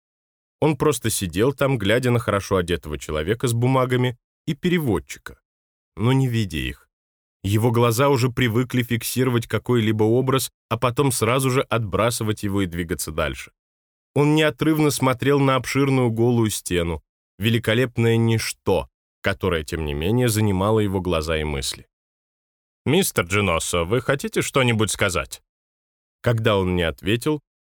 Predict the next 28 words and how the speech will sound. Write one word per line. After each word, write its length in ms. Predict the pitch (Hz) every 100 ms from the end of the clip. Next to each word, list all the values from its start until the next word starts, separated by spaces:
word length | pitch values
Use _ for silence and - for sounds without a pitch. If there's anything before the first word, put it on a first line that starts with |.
| _
переводчик 540 | 123 127 160 180 117 117
наклонился 580 | 107 98 104 117 - 90
к 100 | 110
уху 180 | 101
второго 400 | 80 92 87 76
человека, 520 | - 73 69 101 - 135
и 60 |
тот 220 | - 147
принялся 460 | - 113 101 - 95
кивать. 440 | - 76 69 - _ _ _ _ _ -
Моему 340 | 101 117 120 120
хозяину 600 | 104 95 117 135 135 -
это 200 | 117 117
показалось 560 | 117 123 117 131 117
необычным. 760 | 123 123 123 165 - - 76 69 _ _ _ _ _ _ -
Один 400 | 98 101 135 95
быстро 340 | 127 - 98
что-то 320 | - 101 -
говорил, 460 | 82 78 69 98 123
а 40 |
другой 360 | 78 78 82 110
энергично 580 | 101 82 76 82 - 71
кивал. 560 | - 71 69 80 107 - _ _ _ _ _ _ _
«Мой 260 | 143 170 151
друг, 400 | 147 240 220 -
мисс 280 | 151 156 -
Фиона 440 | 165 165 156 151
Эйдиноглу, 760 | 147 143 143 143 139 110 95